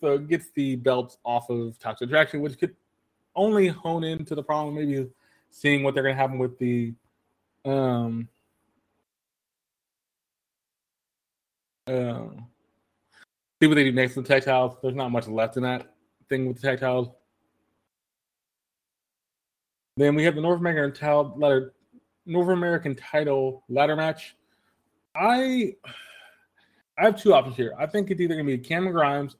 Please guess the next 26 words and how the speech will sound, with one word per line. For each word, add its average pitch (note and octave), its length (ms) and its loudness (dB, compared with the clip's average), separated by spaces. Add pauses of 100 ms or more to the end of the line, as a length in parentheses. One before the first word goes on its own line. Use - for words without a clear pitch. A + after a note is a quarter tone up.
(120)
or, C3+ 560 2 (760)
uh, A#2+ 520 4 (140)
Carmelo C3+ 380 0
Hayes. A#2 240 -2
I B2+ 80 -8
think, C#3+ 200 -8 (280)
I D3+ 80 -6
think, G3 240 -4 (360)
I - 120 -14 (120)
think G#3 260 2
Hayes F#3 420 4
re-, D#3 200 -6 (800)
I D3 120 2
think G3 180 2
Hayes, F3+ 520 4
I D3+ 60 -8
think F#3+ 200 -4
Cameron F#3+ 220 -2
Grimes D3+ 280 -2
wins C3+ 340 0
'cause C3+ 100 -6
he C3+ 60 -4
had C3+ 120 0
the C3 80 0
emotional B2+ 280 0
story. B2+ 540 -2